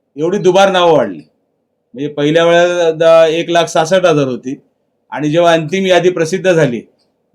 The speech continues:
जे आम्ही त्यांना पूर्ण पीडीएफ फाईल सकट त्यांना दिली होती, त्यांना पेन ड्राईव्हमध्ये दिली होती,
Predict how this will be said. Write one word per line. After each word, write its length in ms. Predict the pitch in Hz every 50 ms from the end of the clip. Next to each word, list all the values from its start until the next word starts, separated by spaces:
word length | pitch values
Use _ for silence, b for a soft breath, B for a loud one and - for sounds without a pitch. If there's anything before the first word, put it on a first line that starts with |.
| 107 120
जे 100 | 151 160
आम्ही 340 | 156 156 156 170 175 165
त्यांना 220 | 160 160 160 170 170
पूर्ण 360 | 165 160 165 170 175 180 180
पीडीएफ 440 | 175 - 151 151 156 175 170 170 -
फाईल 220 | 147 147 160 156
सकट 340 | 151 160 151 147 170 175 170
त्यांना 240 | - 165 160 160 160
दिली 240 | 151 151 139 135 139
होती, 320 | 127 113 113 117 131 - _ _ _ _ _ _ _ _ _ _ _
त्यांना 480 | 131 131 143 147 147 151 151 147 147 - - _ _ _ _
पेन 200 | 143 156 165 160
ड्राईव्हमध्ये 380 | 180 185 185 185 180 175 170 160
दिली 220 | 139 139 123 123
होती, 300 | 117 110 - 113 120